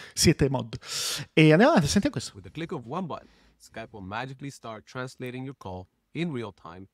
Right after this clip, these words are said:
Speaker 2: and it will use your real voice to do so. Ok, let's get started. First, we will show you how translation works using a traditional computer voice. Let's go.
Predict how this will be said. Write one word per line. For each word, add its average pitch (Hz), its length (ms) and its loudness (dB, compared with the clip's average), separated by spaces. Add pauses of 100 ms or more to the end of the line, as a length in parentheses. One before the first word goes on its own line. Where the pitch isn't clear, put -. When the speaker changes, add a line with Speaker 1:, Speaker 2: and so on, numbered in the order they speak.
(120)
Speaker 2:
and 139 440 -12
it 120 120 -12
will 110 200 -12
use 107 340 -12
your 92 160 -18
real 104 240 -16
voice 90 360 -18
to - 100 -20
do 87 240 -16
so. - 180 -20 (680)
Ok, 127 420 -6 (460)
let's 76 220 -16
get - 160 -16
started. 139 460 -8 (400)
First, 156 400 -8 (280)
we 101 80 -16
will 90 160 -18
show 139 240 -10
you 143 180 -10
how - 100 -20
translation 151 720 -12
works 98 440 -16 (180)
using 101 360 -16
a 82 40 -16
traditional 117 580 -12
computer 92 440 -16
voice. 80 360 -18 (420)
Let's 76 200 -16
go. 147 280 -6